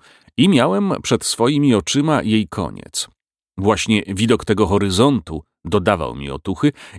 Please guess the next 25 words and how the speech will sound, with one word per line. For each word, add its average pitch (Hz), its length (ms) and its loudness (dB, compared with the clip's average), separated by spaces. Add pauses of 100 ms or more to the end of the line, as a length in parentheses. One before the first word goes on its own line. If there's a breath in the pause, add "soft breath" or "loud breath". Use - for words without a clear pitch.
i 110 180 4
był 113 240 4
niczym 117 280 2
ojcowskie 104 520 0
ramię, 98 340 0 (260)
na 104 140 0
którym 92 360 0
mogłem 98 320 2
się 87 140 -6
podeprzeć 82 680 -6
i 98 140 -6
podążać 80 640 -4
dalej. 69 500 -6 (840)
Z - 40 -18
tego 247 180 2
wszystkiego 180 520 0 (440 soft breath)
najgorszy 117 560 2
był 127 200 0
zawsze 92 440 -2
kac, 143 420 0 (220)
jaki 82 280 -6
dopadał 82 540 -2
mnie 80 220 -6
z 85 60 0
rana. 92 380 0